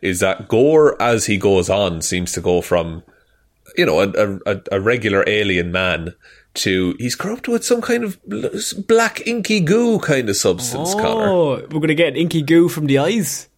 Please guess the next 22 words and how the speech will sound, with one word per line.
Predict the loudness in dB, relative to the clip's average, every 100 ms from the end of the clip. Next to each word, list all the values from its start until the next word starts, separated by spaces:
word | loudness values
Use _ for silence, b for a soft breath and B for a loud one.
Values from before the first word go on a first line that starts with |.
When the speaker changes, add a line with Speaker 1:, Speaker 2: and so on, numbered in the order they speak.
| _ _ _ -10
Speaker 1:
Think | -8 -6
we |
might | -4 -2
get | -2
an | -2
inky | -4 2
goo | 2 2
from | 2
the | 4
eyes, | 4 4 2 0
but | -2
also | 0 2 4 4 2 -2
Gore | 4 6 6 4 2 0
wields | 0 2 2 2 0 -2 -2 -8 _
a | -4
thing | -2 0
called | 2 2 2
All | 4 4
Black | 4 0 0
the | -2
Necro | 0 0 4 2
Sword, | 4 4 4 2